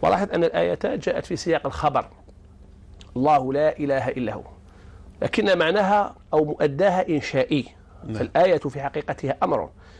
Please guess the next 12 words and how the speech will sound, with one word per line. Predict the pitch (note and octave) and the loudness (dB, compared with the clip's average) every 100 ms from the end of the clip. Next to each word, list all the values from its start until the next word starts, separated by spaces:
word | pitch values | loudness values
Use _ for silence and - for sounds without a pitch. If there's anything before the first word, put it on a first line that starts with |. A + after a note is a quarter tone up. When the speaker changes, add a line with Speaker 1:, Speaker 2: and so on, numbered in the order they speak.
| - - | -20 -12
Speaker 1:
في | - | -4
كل | - F4 | 0 2
الآية، | F4 - A#2+ G#2 | 2 2 0 -2
حتى | - - G#3 | -4 0 4
"وعلى | G3 E3+ F3 | 4 6 6
الله | E3+ F3+ | 6 4
فيتوكل | F3 F3 D#3+ D3+ - C#3 | 4 2 2 2 2 -4
المؤمنون"، | C3 B2+ C3+ C3 - - - - - - - - - | -4 -2 0 0 -2 -10 -20 -20 -20 -20 -20 -18 -6
وهذه | A#2 C3+ | -2 0
فيها | C3+ F3 C#3 | 2 2 2
معنى | B2+ A2+ | 0 -2
الخبر، | - - | -6 -12